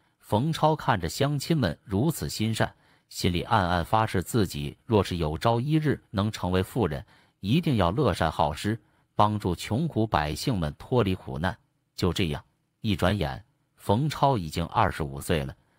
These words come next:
此时的他至今还是一个光棍，本来按照冯超的勤劳，倒也有一些女子愿意嫁给他。但是冯程超为了让自己的两个堂弟早日娶上媳妇，并没有在意自己的终身大事。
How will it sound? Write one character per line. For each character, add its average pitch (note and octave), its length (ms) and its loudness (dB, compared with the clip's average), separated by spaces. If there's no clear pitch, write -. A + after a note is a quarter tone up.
此 F#2 320 0
时 F#2+ 240 0
的 G2 120 2
他 F#2 140 0
至 F2 260 -2
今 C3 240 -2
还 E2+ 240 0
是 - 120 -4
一 D#2+ 100 -2
个 D2+ 120 -6
光 G#2+ 240 0
棍， C3 180 0
本 F2 180 2
来 E2+ 120 2
按 G#2 200 0
照 E2+ 140 0
冯 B2 340 -2
超 D#3+ 240 2
的 - 80 -4
勤 - 220 -6
劳， C#2 180 -8
倒 G#2+ 200 4
也 A2+ 160 0
有 G#2+ 120 2
一 G2 80 0
些 A2 180 0
女 G#2 240 -2
子 F#2 180 -2
愿 A#2 220 0
意 F2 80 -2
嫁 G#2 260 0
给 D2+ 120 -8
他。 B1+ 140 -12
但 F#2+ 180 4
是 E2 260 -4
冯 G#2 320 -2
程 C3+ 300 -2
超 D#3 220 2
为 D3+ 160 2
了 G#2 100 2
让 G2 180 4
自 G#2+ 220 -2
己 F2 100 -6
的 A2 100 0
两 E2+ 240 0
个 F#2+ 120 -2
堂 B2+ 340 -2
弟 C#3 140 0
早 D#2 340 0
日 A2+ 160 0
娶 - 200 -6
上 E2+ 180 -2
媳 D#2 220 -6
妇， - 200 -6
并 A#2 180 2
没 F#2 140 0
有 F2 140 2
在 B2 180 2
意 F2 160 0
自 G#2 220 0
己 D#2+ 120 -4
的 D2+ 120 -6
终 C3 240 -2
身 A#2+ 180 -2
大 G2 180 0
事。 - 240 -6